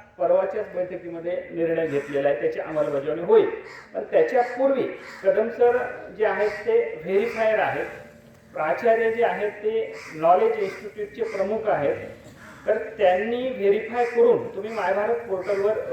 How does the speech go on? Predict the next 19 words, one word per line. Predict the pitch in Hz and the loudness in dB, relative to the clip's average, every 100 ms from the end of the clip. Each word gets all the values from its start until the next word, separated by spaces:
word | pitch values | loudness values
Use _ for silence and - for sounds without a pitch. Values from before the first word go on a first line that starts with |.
| 165 | 0
रजिस्ट्रेशन | 175 208 - 208 226 226 | 0 -2 -2 -2 -2 -4
करणं | 214 180 185 | 2 2 2
हे | 185 196 | -2 -2
अत्यंत | - - 175 - | -6 -6 -6 -4
आवश्यक | - 143 - 139 - | -2 -2 -2 -4 -4
आहे. | 110 110 - - - | -4 -6 -10 -14 -12
अकरावी | - 208 208 | 0 4 4
बारावीच्या | 208 190 190 190 202 196 - | 4 4 4 2 2 0 0
विद्यार्थ्यांना | 156 160 180 175 165 160 | -6 4 4 4 -6 -8
सुद्धा | 147 131 117 | -2 -2 0
वयोगट | 147 175 185 196 - 185 | 2 2 4 0 0 0
पंधरा | 175 196 214 | 2 4 2
पासून | 196 180 208 | 2 -2 -4
एकोणतीस | 156 - 170 160 156 | -6 -4 -6 -6 -10
पर्यंत | - 143 110 - - - _ _ - | -2 -2 -2 -8 -18 -20 _ _ -4
आणि | 139 139 | -2 -2
सोपं | - 196 202 233 | 2 4 6 4
काम | 214 202 202 | 2 0 0
आहे. | 196 | 0